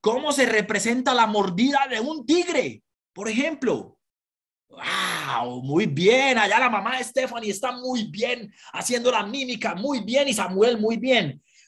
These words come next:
¿Cómo se representa, por ejemplo, que los pájaros vuelan? ¿Quién me hace la mímica?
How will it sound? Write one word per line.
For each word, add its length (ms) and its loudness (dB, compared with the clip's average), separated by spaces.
¿Cómo 440 6
se 180 2
representa, 920 -2
por 140 -4
ejemplo, 800 2
que 100 -6
los 200 -4
pájaros 500 2
vuelan? 640 0
¿Quién 220 -2
me 100 2
hace 220 -4
la 120 0
mímica? 560 -4